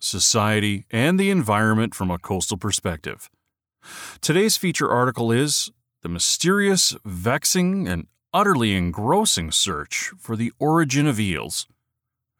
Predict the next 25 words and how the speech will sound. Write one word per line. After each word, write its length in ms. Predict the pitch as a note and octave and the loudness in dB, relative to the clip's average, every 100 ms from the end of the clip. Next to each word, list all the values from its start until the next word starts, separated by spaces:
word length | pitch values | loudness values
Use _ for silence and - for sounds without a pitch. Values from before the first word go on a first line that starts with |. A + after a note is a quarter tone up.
| - - - - | -20 -20 -20 -10
To 140 | - C3 | -2 0
save 340 | - F#3 G#3+ | 2 4 4
endangered 560 | D3+ A#2 A2 G2+ F2+ F2+ | 4 4 2 2 0 0
eels, 400 | A2 G2 D2+ - - - - - | 0 0 -4 -8 -10 -20 -14 -2
researchers 600 | D#3 G3 G#3+ - D#3+ A#2 | 0 2 0 2 0 2
have 100 | F#2+ | 0
been 160 | F#2+ | 0
working 320 | F#2 F#2 A2+ F#2+ | 0 0 -2 -2
for 160 | G2 | -4
decades 760 | F2 F3 A3 - D#2+ - - - | -4 -2 -2 -2 -8 -8 -10 -8
to 180 | - A2+ | -6 -4
figure 360 | D#3 F#3 F#3+ A2+ | 0 2 4 4
out 200 | A2 - G#2 | 2 0 -4
where 520 | G2+ F3 D3 G2+ G#2 | 0 2 4 2 2
they 140 | A2 | 0
reproduce. 760 | G#2 G#2 G2+ A2+ D3 - - - _ _ _ _ _ _ - - - | 0 -2 0 0 0 0 -4 -6 _ _ _ _ _ _ -20 -16 -2
Written 300 | A#2+ C3 A#2 | 0 0 0
by 180 | G#2+ G2 | 0 0
Christina 460 | G#2+ F2+ - E2+ | -2 -4 -4 -6
Couch 500 | - - E3 D#3+ - - _ - | -4 -2 0 0 -6 -10 _ -4
and 180 | A#2 B2 | 0 2
narrated 420 | D#3+ E3+ F3 C3+ | 4 4 4 2
by 360 | A2 A2+ A#2 - - | 2 2 2 -2 -4
Adam 300 | F2+ F#2+ G#2 | -2 0 0
Dubow. 360 | G2 D#2+ - | 0 -2 -4